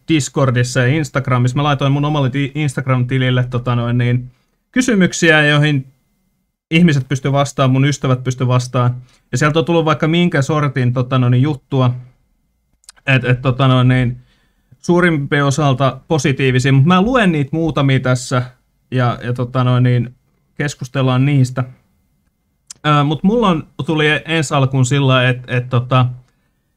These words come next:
et, et kannattaako tommoista tehdä. Ja kun mä aloitin Twitchissä ja muutin suoraan Mixeriin, sitten kun mi-, tai Beamiin, joka se silloin oli,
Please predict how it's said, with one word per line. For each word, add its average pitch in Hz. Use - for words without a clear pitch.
et, 123
et 127
kannattaako 147
tommoista 131
tehdä. 131
Ja 123
kun 139
mä 143
aloitin 135
Twitchissä 175
ja 135
muutin 135
suoraan 139
Mixeriin, 127
sitten 127
kun 127
mi-, 139
tai 135
Beamiin, 139
joka 123
se 127
silloin 120
oli, 120